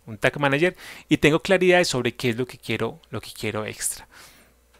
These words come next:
Eh, y ya por último tenemos entonces el tema de los contenidos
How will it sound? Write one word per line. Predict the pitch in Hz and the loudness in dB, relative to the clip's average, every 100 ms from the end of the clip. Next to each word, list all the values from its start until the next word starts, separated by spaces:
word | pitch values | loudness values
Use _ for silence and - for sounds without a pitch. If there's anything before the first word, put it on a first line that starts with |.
| - _ _ _ _ _ _ _ - - - - _ 143 | -20 _ _ _ _ _ _ _ -20 -20 -20 -20 _ 2
Eh, | 143 147 - | 4 2 0
y | 240 | 2
ya | 233 269 | 6 6
por | 269 262 | 6 2
último | 160 170 220 | 2 0 0
tenemos | - 135 131 135 | -4 -2 0 -2
entonces | 135 - 117 127 | -2 -4 -4 -4
el | 127 | -6
tema | 127 120 127 127 | -4 0 0 0
de | 143 | 0
los | 202 - | 0 0
contenidos | 233 220 247 220 156 180 - | -2 0 0 2 0 -2 -6